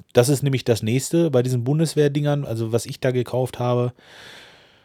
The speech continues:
Die Dichtungen waren zu neunzig Prozent eigentlich undicht. Also ich glaube, warte mal, die Dichtung von der,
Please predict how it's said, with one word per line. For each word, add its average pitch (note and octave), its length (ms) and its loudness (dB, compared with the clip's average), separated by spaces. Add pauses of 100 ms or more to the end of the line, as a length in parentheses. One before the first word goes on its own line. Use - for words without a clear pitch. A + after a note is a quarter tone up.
(580)
Die C3+ 140 2
Dichtungen B2+ 460 4
waren A2+ 220 4
zu - 140 -4
neunzig G2+ 420 -2
Prozent - 480 -4
eigentlich G2+ 440 -6
undicht. - 500 -10 (540)
Also A#2 200 2
ich A#2 120 -2
glaube, C#3+ 520 8 (460)
warte A#2 240 0
mal, F#2 300 -2
die B2+ 420 -2
Dichtung F3 400 4
von D#3+ 200 4
der, D3 320 8